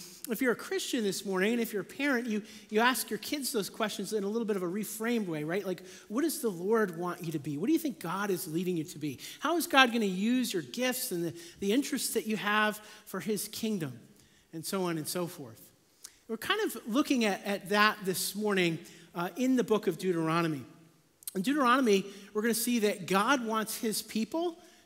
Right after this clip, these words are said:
to be uniquely his,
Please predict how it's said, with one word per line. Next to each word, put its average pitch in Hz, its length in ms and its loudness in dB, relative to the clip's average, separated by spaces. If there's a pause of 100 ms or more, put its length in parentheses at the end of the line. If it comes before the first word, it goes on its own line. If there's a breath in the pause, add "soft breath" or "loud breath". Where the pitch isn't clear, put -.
to 220 120 -2
be 226 120 0
uniquely 220 1000 0 (160)
his, - 800 -4